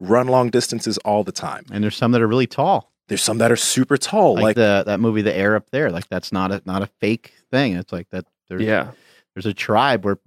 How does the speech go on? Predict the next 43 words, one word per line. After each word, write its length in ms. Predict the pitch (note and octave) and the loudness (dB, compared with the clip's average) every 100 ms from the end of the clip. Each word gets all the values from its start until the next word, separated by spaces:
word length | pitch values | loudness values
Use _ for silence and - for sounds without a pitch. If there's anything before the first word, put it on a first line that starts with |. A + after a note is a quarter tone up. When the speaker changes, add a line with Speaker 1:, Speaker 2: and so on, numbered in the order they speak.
| _ - | _ -8
Speaker 2:
everyone's, 440 | F#2+ G#2+ G2+ G#2 | -6 -2 -2 -2
like, 160 | G#2 - | -4 -4
six 280 | - A#2+ - | -6 -6 -4
nine 340 | G#2+ A#2 B2+ | -2 0 0
and 80 | B2+ | 0
above. 300 | C#3 F3 G#3+ | 0 -2 -4
Speaker 1:
Yeah, 380 | F#2+ B2+ C3 D#2+ - | 2 4 2 0 -2
that, 20 | |
Speaker 2:
Like, 0 | |
you're 120 | A2+ | -2
Speaker 1:
that's 160 | G#2+ B2+ | 2 2
Speaker 2:
kinda 120 | A2+ | 2
Speaker 1:
just 60 | - | 4
Speaker 2:
short 280 | F3+ D3+ - | 4 4 0
for 80 | |
six 260 | F#2 G2+ - | -6 -6 -6
nine. 220 | F2+ D#2 - | -10 -10 -12
Speaker 1:
Exactly. 680 | G2+ G#2+ C#3+ B3+ - F2 - - | -12 -6 -4 -4 -6 -8 -8 -4
Yeah, 240 | C#3 E3+ | 2 2
like, 260 | F#2 F#2+ - _ - - _ - | 0 -6 -10 _ -20 -20 _ -6
that's 180 | C3 F3+ | -4 -2
just 100 | - | 2
how 160 | D3+ B2+ | 4 4
it 60 | |
is. 220 | D3 B2+ G#2+ | 4 2 2
You 60 | |
look 120 | C3+ - | 2 2
at 100 | - | 0
everyone 400 | G#2+ B2+ B2+ B2 | -2 0 0 0
in, 260 | G#2+ F#2+ - - | -2 -4 -8 -8
everyone 300 | G2+ A#2 A2+ | -4 -2 -2
in 80 | |
my 140 | G2+ G2+ | -2 -4
family 460 | - G2 G2 F#2+ | -4 -2 -2 -2
and 140 | F2+ F2 | -4 -8
the, 60 | - _ | -14 _
the, 180 | - F2 _ - | -10 -10 _ -12
like, 220 | F2+ - | -12 -6
my 160 | F#2 G2+ | -4 -4
place 380 | - G#2 - G2 | -4 -4 -2 -4
over 200 | F#2 F#2 | -4 -4
in 60 | |
Nigeria, 600 | F2 E2+ F#2 F#2 F2 E2+ | -6 -6 -2 0 -2 -4